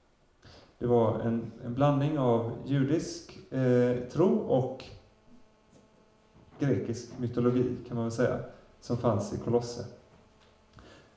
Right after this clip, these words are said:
Men vi, eh, går vidare, och så ser vi att Kristus,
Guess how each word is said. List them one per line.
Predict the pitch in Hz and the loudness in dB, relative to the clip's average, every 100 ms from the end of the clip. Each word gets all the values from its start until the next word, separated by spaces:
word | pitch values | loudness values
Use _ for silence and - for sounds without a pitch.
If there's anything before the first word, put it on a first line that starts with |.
| _ _ - 156 - _ _ _ _ _ _ _ _ | _ _ -20 -20 -20 _ _ _ _ _ _ _ _
Men | 135 143 | 0 4
vi, | 147 147 147 - - - - - 135 - - | 6 4 2 -4 -14 -20 -20 -14 -12 -12 -4
eh, | 127 127 123 120 113 107 - - - _ - - | 2 4 6 4 2 -4 -8 -14 -20 _ -20 -8
går | 135 | -2
vidare, | 131 160 131 123 180 190 | 2 4 6 6 6 4
och | |
så | - 143 | 2 0
ser | 165 135 | 2 4
vi | 120 120 - | 4 2 -2
att | 120 - - | -6 -6 -4
Kristus, | 185 185 - - - 139 139 - - | -2 -2 -6 -6 -2 -2 -2 -8 -14